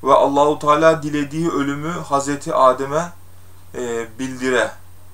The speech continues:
Bir güç suretine koyup Adem aleyhisselama indirdi. Ne vakit Adem aleyhisselam ölümün suretini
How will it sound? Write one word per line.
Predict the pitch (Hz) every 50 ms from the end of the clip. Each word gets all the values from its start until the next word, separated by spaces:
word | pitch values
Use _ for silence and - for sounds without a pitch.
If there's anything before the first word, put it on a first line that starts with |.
| - - - - - - - - - - - - - - - - - - - - - - - - - - - -
Bir | 127 127 147 160 170 160 156 151 - - - 139 127
güç | 123 156 160 156 - - - -
suretine | - - - 143 143 143 139 135 139 - 143 139 143 151 160 165 - - - - -
koyup | - 135 135 147 165 - - - -
Adem | - 131 131 135 135 156 156 151
aleyhisselama | 135 131 131 127 127 127 - - 131 123 127 127 135 147 151
indirdi. | - 135 131 123 120 120 117 107 104 110 - - - - - - - - - - - - - - - - - - - - - - - - - - - - - - - - - - - - - - - - - - -
Ne | 151 165 185 190
vakit | 190 180 170 170 170 160
Adem | - 151 151 151 170 175 170 160
aleyhisselam | 151 147 143 139 - 151 143 143 147 147 -
ölümün | - 143 143 147 147 151 165 175 165
suretini | - - - 151 147 143 139 139 135 - 143 135 127 120